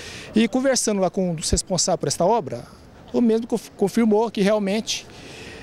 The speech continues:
ele, ele, ele liberou a utilização dessa energia, mas, porém, segundo ele, achando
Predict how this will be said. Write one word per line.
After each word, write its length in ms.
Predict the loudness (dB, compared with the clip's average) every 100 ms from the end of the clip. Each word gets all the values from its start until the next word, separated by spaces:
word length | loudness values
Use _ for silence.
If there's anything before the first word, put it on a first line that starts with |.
| 2
ele, 220 | 4 4
ele, 240 | 2 2
ele 580 | 2 2 2 0 0 0 0
liberou 500 | 2 2 4 2 0 -6 -2
a 60 |
utilização 420 | 0 2 0 0
dessa 180 | 0 0
energia, 400 | 2 2 2 0
mas, 160 | -2 0
porém, 420 | 2 2 0 -2
segundo 400 | -2 -2 2 2
ele, 160 | 2 0
achando 560 | -2 0 2 0 -2